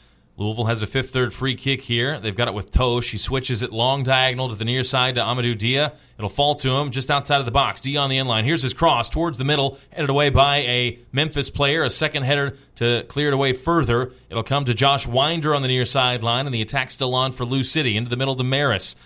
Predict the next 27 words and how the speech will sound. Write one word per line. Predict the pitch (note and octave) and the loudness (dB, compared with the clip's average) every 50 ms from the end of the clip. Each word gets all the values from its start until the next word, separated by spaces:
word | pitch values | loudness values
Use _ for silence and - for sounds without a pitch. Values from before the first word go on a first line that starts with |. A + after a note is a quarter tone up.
| - - - - | -20 -20 -8 -4
about | A2 A#2 A#2+ - | -2 -2 -2 0
thirty | C3+ C#3 C#3 C3+ | -2 0 0 2
yards | C3+ C3+ C3+ C3 B2 - | 2 2 2 0 -2 -4
from | B2+ A#2+ | -4 -2
goal. | A2 B2 C#3 C#3+ B2 G2+ F#2 F#2 | 0 2 2 4 4 2 0 -2
Inside | A2 C3+ C3 - D3 C3+ C3 B2+ | -2 -2 -2 0 0 0 0 0
left, | A#2+ C3+ C#3 C#3 C3 | 0 -2 -2 -2 -2
Wilson | C3 C3+ C3+ - - A#2 | -2 -2 -2 -2 0 0
Harris. | A2+ D3+ D3+ C#3 A2 F2+ - - - - - - _ | 0 2 2 0 0 0 -2 -6 -8 -10 -16 -12 _
He'll | - C3 D3+ | -2 0 2
let | D#3+ D#3 D3 | 2 2 2
it | C#3 | 0
fly | C#3 - D3+ C#3+ C#3 C3+ | 0 2 4 6 8 8
off | C#3 C#3+ C#3 | 6 6 4
of | C3 A#2+ | 2 -2
his | A#2+ B2 G#2 G#2+ | -2 -2 2 4
right | C#3+ D3+ D#3 - | 4 4 4 2
foot. | - D#3+ E3 D3 | 2 2 2 4
It | A2 | 4
bounces | D3 D#3+ F#3 F3+ - E3 C3+ D3+ | 2 2 2 2 0 0 0 0
into | E3 D#3 C#3 | 0 2 0
the, | C3 - | -2 -2
Bill | - - - - E3+ E3 | -4 0 4 4 4 6
Hamid. | A#2+ C#3+ D#3 F3 G3 G#3 | 4 4 4 4 4 4
He | F#3 D#3 | 2 0
spills | A#2+ - - D3+ - F3 F#3+ - | -2 2 2 4 4 6 6 6
it, | G#3+ G#3+ - - | 4 4 2 -2